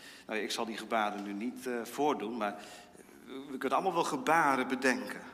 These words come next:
Waarmee we de ander verlagen. En dan de daad, ja. Nou, ik hoop dat niemand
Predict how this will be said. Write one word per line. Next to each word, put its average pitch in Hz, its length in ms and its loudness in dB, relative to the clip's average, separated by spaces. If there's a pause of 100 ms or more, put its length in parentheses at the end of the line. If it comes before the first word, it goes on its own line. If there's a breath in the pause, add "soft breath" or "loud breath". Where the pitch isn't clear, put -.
(2250)
Waarmee 123 240 2
we 123 60 2
de - 80 2
ander 156 320 0
verlagen. 135 720 6 (3000)
En 113 120 0
dan 127 160 4
de 135 100 0
daad, 101 600 0
ja. 107 320 -4 (1080 loud breath)
Nou, 98 180 -6
ik - 60 -10
hoop 110 160 -4
dat 110 160 -8
niemand 113 500 -4